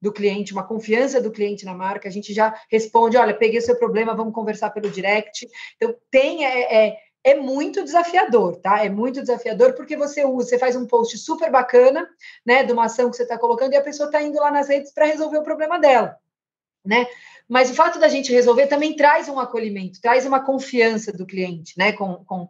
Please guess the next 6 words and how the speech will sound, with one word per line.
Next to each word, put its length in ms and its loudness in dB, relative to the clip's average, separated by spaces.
então, 360 2
é, 340 2
é, 40 -8
e 80 2
a 80 4
gente, 400 -8